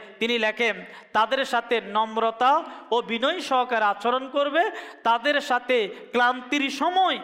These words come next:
মমতা ও ভালোবাসা সূচক ব্যবহার করো, কেননা তারা তোমার অক্ষমতার সময় তোমাকে ভালোবাসা ও স্নেহ দ্বারা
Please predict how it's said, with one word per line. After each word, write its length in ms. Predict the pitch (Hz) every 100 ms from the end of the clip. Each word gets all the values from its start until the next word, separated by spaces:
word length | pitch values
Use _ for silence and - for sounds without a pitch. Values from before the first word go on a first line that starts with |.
| - -
মমতা 520 | 190 254 262 262 254 247
ও 120 | 240
ভালোবাসা 800 | 202 262 254 247 226 254 240 233 - -
সূচক 320 | 262 262 240 185
ব্যবহার 460 | 190 190 196 277
করো, 360 | 254 190 165 135 - - -
কেননা 380 | 226 240 262 247
তারা 280 | 254 226 226
তোমার 420 | 226 220 233 220
অক্ষমতার 800 | 208 226 - 302 330 294 262 247
সময় 440 | 240 233 226 202 165 - - -
তোমাকে 440 | 240 262 262 262 233
ভালোবাসা 600 | 202 233 208 214 208 233
ও 120 | 220
স্নেহ 400 | 220 226 254 285
দ্বারা 400 | 277 247 220